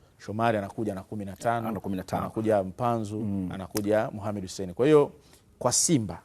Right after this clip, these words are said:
Speaker 2: Mm.
Speaker 1: upande wao wa kulia una nguvu sana kutokana na passing yake ya kushambulia na uwezo wa cross. Tena huyu ana rekodi ambayo Mwaikenda anaikimbiza sasa hivi.
Speaker 2: Okay.
Speaker 1: Nakumbuka miaka kama kumi iliyopita,
Speaker 2: Mm.
Speaker 1: eh, na tano hivi,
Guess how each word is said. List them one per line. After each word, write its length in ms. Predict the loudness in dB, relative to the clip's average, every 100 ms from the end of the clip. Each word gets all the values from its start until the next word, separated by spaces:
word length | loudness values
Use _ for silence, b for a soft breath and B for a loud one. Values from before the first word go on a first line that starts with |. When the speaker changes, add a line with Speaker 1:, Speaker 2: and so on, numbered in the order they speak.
| -10
Speaker 2:
Mm. 140 | -10 -12 -12
Speaker 1:
upande 300 | -4 0 4
wao 80 | 4
wa 80 |
kulia 280 | 4 0 0
una 100 | 0
nguvu 220 | -2 -4 -4
sana 240 | -6 -6
kutokana 380 | -8 -4 -2 0
na 120 | -4
passing 480 | -4 -4 -2 -4 -4
yake 200 | -2 -4
ya 40 |
kushambulia 540 | -6 -8 -6 -2 -2 -2 b b b -2
na 60 |
uwezo 180 | 2 2
wa 60 | 0
cross. 300 | -2 -4 2
Tena 180 | 2 2
huyu 420 | 0 2 0 -2 b b b b _
ana 200 | 0 2
rekodi 520 | 0 2 0 4 2
ambayo 720 | 4 4 6 8 6 6 2 -4
Mwaikenda 460 | -4 -2 4 6 6
anaikimbiza 580 | 6 2 -2 0 0 -2
sasa 220 | -6 -6
hivi. 220 | -6 -8 _ _ _ -14 -14
Speaker 2:
Okay. 200 | -12 -6
Speaker 1:
Nakumbuka 380 | -4 0 2 4
miaka 440 | 4 0 4 2
kama 280 | 4 2 2
kumi 320 | 0 -2 2
iliyopita, 560 | 4 4 2 0 -2 -2
Speaker 2:
Mm. 240 | -8 -8 -8 -4
Speaker 1:
eh, 280 | 4 6 6
na 120 | 6
tano 300 | 2 2 2
hivi, 300 | 2 0 -4